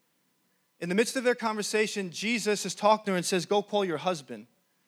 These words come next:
And she says, "I don't have a husband." He says, "That's right." And he says, "You've had five husbands,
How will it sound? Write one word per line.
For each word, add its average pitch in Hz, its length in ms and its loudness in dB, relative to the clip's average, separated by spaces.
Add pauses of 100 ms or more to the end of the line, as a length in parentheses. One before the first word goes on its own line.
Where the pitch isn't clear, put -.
(380)
And 160 360 0
she 214 480 -2
says, 185 300 0
"I 180 80 6
don't 175 140 2
have 185 240 0
a 160 80 0
husband." 147 320 0
He 143 80 -4
says, 147 200 -2
"That's 143 240 -2
right." 156 300 0 (500)
And 160 80 -2
he 180 80 0
says, 175 520 2 (360)
"You've 175 180 -4
had 214 360 2
five 202 360 6
husbands, 170 840 -2